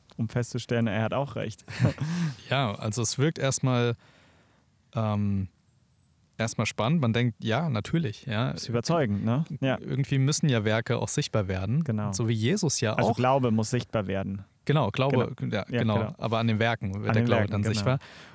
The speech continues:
Speaker 2: Und genauso wie ja Jesus auch gesagt hat, ne, „Ein, ein guter Baum wird keine schlechten Früchte bringen“,
Speaker 1: Genau.
Speaker 2: so wird halt eben auch ein schlechter Baum keine guten Früchte bringen.
Speaker 1: Mhm.
Speaker 2: Er kennt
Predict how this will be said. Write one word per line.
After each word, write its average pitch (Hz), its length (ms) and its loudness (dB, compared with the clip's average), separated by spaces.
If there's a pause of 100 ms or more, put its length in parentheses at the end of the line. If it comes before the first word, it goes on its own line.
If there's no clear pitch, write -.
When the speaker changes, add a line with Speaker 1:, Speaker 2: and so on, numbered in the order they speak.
(180)
Speaker 2:
Und 117 460 0
genauso 139 500 0
wie 127 200 2
ja 123 180 0
Jesus 127 320 2
auch 135 240 -2
gesagt 113 440 0
hat, 120 140 -2
ne, 123 180 0
„Ein, 113 200 -2
ein 110 160 -2
guter 147 320 2
Baum 120 240 2
wird 117 100 -2
keine 113 220 0
schlechten - 480 -6
Früchte - 320 0
bringen“, 104 320 -2
Speaker 1:
Genau. 101 220 0
Speaker 2:
so 110 180 -2
wird 110 160 -2
halt 110 140 -4
eben 110 200 -2
auch 110 380 -2
ein 120 80 -6
schlechter 123 300 -2
Baum 107 140 0
keine 107 180 -2
guten 117 240 -2
Früchte - 280 -4
bringen. 104 280 -4
Speaker 1:
Mhm. 123 60 0
Speaker 2:
Er 113 100 -2
kennt 143 560 -2